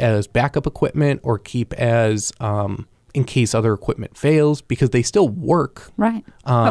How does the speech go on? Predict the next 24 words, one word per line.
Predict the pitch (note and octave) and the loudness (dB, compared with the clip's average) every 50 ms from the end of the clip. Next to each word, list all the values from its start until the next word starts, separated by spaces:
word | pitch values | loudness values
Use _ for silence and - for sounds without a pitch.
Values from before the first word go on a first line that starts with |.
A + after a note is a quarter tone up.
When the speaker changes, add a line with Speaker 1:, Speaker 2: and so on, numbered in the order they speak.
| G#2 G#2+ | 0 0
Speaker 2:
Of | |
course. | G2+ - E4+ G4 F#4 - - - - - - - | 0 0 0 0 -2 -6 -10 -16 -20 -10 -4 -2
Speaker 1:
And | D3 D3 D3 | 0 2 4
then | C#3+ C#3 C#3 C#3 | 4 2 2 4
also | C3+ C#3+ D3 C#3 - D#3+ D3 | 4 2 2 2 2 2 2
looking | C#3 B2+ A#2+ A#2 A#2 C3+ C3+ - D3 C#3 C3+ C3+ B2+ - - | 2 2 2 2 2 2 2 2 2 2 4 2 2 0 0
at | B2 B2 - - | -2 -2 -2 -2
nonprofit | B2+ C3 B2 A#2 A#2 A#2 - - A2+ A2 - G#2 - | 0 2 2 2 2 2 2 2 2 2 0 -2 -2
partners | - - A2+ - - B2 A#2 A2+ | -2 -2 -2 -2 -2 -2 -2 -2
in | A#2 G#2+ | -2 -4
Concord | G#2+ - A#2 A2+ A#2 - A2+ A2 | -2 -2 -2 -2 -2 -2 -2 -2
and | G#2+ G#2+ | -2 0
going, | G#2+ A2+ A2 A2 G#2+ G#2 G#2 G2+ - | 0 2 2 2 2 0 -2 -4 -6
could | - - C3+ A2+ A2 | -4 -2 -2 0 2
they | A#2 | 2
use | A#2 A2 A#2+ E3 F3+ | 2 2 0 0 0
a | E3+ - | -2 -4
camera | - - A2+ G#2 G#2 G#2 | -4 -2 -4 -2 -2 -4
and | G#2 G2 | -4 -6
tripod | G2 - - - - - - - - G#2 G2+ G#2 | -6 -6 -6 -6 -6 -6 -6 -6 -4 -4 -4 -2
that | A2 G#2+ F#2+ F#2+ | -2 -2 0 2
they | A2 G#2 | 2 2
Speaker 2:
Oh. | G2+ | 2
Speaker 1:
otherwise | G#2 A2 A2 G#2+ G#2 G#2 G2+ G2+ G2+ - | 2 2 0 0 0 0 0 0 -2 -4